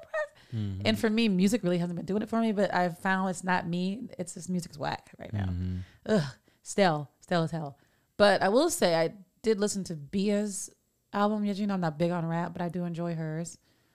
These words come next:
Speaker 1: Um, as you know, I'm Anne Marie.
Speaker 2: Mm-hmm.
Speaker 1: I love me
Speaker 2: Your
Speaker 1: some
Speaker 2: girl.
Speaker 1: Anne. Ironically, she's from
Speaker 2: Yeah.
Speaker 1: Chicago.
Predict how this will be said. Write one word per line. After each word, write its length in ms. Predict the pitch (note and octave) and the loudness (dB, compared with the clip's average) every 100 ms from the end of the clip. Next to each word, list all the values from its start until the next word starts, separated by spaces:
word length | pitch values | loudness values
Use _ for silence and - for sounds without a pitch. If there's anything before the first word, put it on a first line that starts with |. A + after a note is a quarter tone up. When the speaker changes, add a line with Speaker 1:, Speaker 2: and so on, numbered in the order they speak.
| _ _ _ _ | _ _ _ _
Speaker 1:
Um, 220 | E3+ D#3+ E3 | -8 -6 -4
as 100 | E3 | -4
you 60 | |
know, 120 | F#3 | -4
I'm 100 | F3+ F3+ | -4 -2
Anne 180 | F#3 F#3 | 0 4
Marie. 440 | B3 A3 F3+ B3 - G#2+ | 6 6 4 0 -4 -6
Speaker 2:
Mm-hmm. 420 | F#2+ F#2+ F2+ F#2 | -2 -2 0 0
Speaker 1:
I 60 | |
love 240 | G2 F#2+ G2 | 2 4 4
me 80 | G#2 | 4
Speaker 2:
Your 80 | - | 2
Speaker 1:
some 80 | |
Speaker 2:
girl. 80 | - | 4
Speaker 1:
Anne. 400 | G3+ G3 G#3 A#3+ - - - | 6 6 4 0 -6 -10 2
Ironically, 360 | E3 E3+ F3+ F#3+ | 4 4 2 0
she's 180 | G3+ D#3 | -2 -2
from 60 | |
Speaker 2:
Yeah. 40 | F3 | -4
Speaker 1:
Chicago. 480 | - F3 E3 E3+ | 4 6 6 4